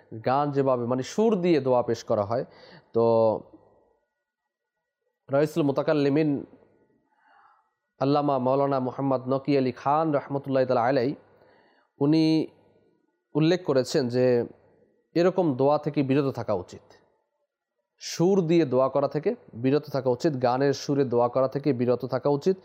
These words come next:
কেননা তা আদবের খেলাফ, আদবের খেলাফ। নাজাইজ বলেননি, কিন্তু আদবের খেলাফ বলা হয়েছে। এরপর যেটা বলা হয়েছে, আল্লাহর কাছে নিজের অভাব ও আকাঙ্ক্ষাকে পেশ করো।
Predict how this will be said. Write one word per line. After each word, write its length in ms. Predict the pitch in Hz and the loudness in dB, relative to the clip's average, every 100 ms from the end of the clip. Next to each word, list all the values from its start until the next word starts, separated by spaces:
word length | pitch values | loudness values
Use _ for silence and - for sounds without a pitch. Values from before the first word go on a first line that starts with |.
| - - - | -16 -20 -4
কেননা 280 | 143 160 170 | 0 2 2
তা 200 | 170 - | 0 -2
আদবের 500 | 139 165 208 226 208 | 0 2 2 4 2
খেলাফ, 460 | - 143 107 98 - - _ _ _ | 0 -6 -4 -4 -8 -20 _ _ _
আদবের 460 | 135 135 147 151 208 | -2 0 0 2 0
খেলাফ। 360 | - 123 104 - - | 0 -2 -2 -4 -8
নাজাইজ 440 | 123 135 165 220 202 | -4 0 0 0 0
বলেননি, 400 | 175 127 147 269 - _ | 0 0 -2 -4 -10 _
কিন্তু 200 | 143 139 | -4 -2
আদবের 460 | - 127 135 147 147 | 0 0 0 -2 -2
খেলাফ 300 | - 127 123 | -2 -2 0
বলা 180 | 113 98 | -2 -2
হয়েছে। 360 | 98 - - - _ _ _ _ _ _ _ _ _ _ _ _ _ _ _ _ _ _ _ _ _ _ _ _ _ _ _ _ _ _ _ _ | -6 -12 -18 -20 _ _ _ _ _ _ _ _ _ _ _ _ _ _ _ _ _ _ _ _ _ _ _ _ _ _ _ _ _ _ _ _
এরপর 320 | 214 247 262 | 4 6 6
যেটা 220 | 214 214 214 | 4 4 4
বলা 180 | 185 | 4
হয়েছে, 300 | 190 214 - | 4 2 2
আল্লাহর 320 | 151 175 208 214 | 2 4 4 6
কাছে 240 | 220 240 | 4 4
নিজের 360 | 165 175 180 208 | 4 2 2 2
অভাব 600 | - 165 165 220 240 226 | 4 2 2 4 4 4
ও 100 | - - | 0 0
আকাঙ্ক্ষাকে 680 | 170 - 285 277 220 214 | 0 2 2 2 0 -2
পেশ 300 | 196 147 - | 0 -2 -4
করো। 260 | - 92 - | -8 -10 -10